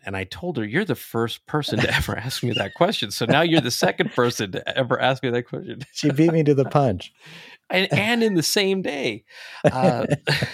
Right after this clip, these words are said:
Speaker 1: <laughs> look, at the end of the day, we're all human beings. Uh, so it's almost impossible to look outside of our work and not see the division, the politics, the <laughs> pandemic disruption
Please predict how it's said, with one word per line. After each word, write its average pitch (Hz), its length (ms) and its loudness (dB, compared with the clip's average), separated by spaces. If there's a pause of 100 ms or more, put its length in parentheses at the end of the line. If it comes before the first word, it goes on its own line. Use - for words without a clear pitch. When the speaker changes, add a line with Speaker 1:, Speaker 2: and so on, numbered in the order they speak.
(120)
Speaker 1:
<laughs> - 800 -10
look, - 280 2 (220)
at 127 80 -2
the 143 80 0
end 139 80 2
of 117 80 0
the 120 60 2
day, 113 60 4
we're 107 120 2
all 104 80 -2
human 101 260 -8
beings. 98 440 -10
Uh, 98 240 -12
so 107 560 -4
it's 123 120 -6
almost 135 240 0
impossible 104 840 -6
to 104 560 -8
look 117 240 -4
outside 104 360 -2
of 98 120 -4 (160)
our 104 180 -2
work 101 400 -4 (380)
and 104 160 -6
not 98 280 -4
see 104 300 -4
the 98 100 -6
division, 104 840 -4 (380)
the - 60 -14
politics, 101 920 -6 (160)
the 160 100 -16
<laughs> - 100 -20
pandemic - 840 -6 (100)
disruption 107 720 -2